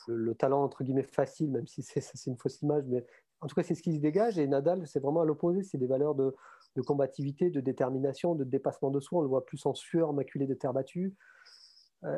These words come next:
et je comprends qu'on puisse, euh, avoir une sensibilité plus pour l'un ou pour l'autre c'est aussi lié à, encore une fois, le, le, le, le timing, euh, avec lequel leur, leur rivalité a commencé. Encore une fois, leur premier match est en deux mille quatre, Federer est numéro un mondial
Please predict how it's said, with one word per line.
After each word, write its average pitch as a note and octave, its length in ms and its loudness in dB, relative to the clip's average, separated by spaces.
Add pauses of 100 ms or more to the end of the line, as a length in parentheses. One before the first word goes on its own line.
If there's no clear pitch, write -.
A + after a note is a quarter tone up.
et D#3+ 80 0
je D#3 120 2
comprends G3+ 560 0
qu'on E3 220 -2
puisse, G3 480 -4
euh, C#3+ 1000 -2 (180)
avoir D#3+ 320 2
une D#3 80 -2
sensibilité D#3 580 -2
plus F3 280 -6
pour D3+ 200 2
l'un E3+ 200 2
ou D#3+ 80 -2
pour D#3 180 0
l'autre G3+ 340 -2 (340)
c'est - 260 0
aussi C#3 300 0
lié D3+ 340 4
à, B2 560 2
encore C#3+ 260 2
une C3+ 120 0
fois, C#3+ 300 2
le, A#2+ 240 2
le, B2+ 180 0
le, C3 200 -2
le C#3 400 -2
timing, D#3+ 520 2
euh, B2 300 4 (400)
avec C3 220 0
lequel C#3+ 280 0
leur, C3 260 2
leur B2+ 160 2
rivalité C3+ 340 2
a C3+ 40 4
commencé. C#3+ 380 0
Encore D3+ 220 2
une B2 100 -2
fois, E3 280 0 (680)
leur C3 120 0
premier D3 160 4
match D#3 200 2
est - 80 -4
en C#3+ 60 4
deux C#3 100 0
mille D3 120 0
quatre, F3+ 180 0
Federer D3 360 2
est C3+ 40 2
numéro C#3 280 4
un C#3 40 2
mondial D3 420 2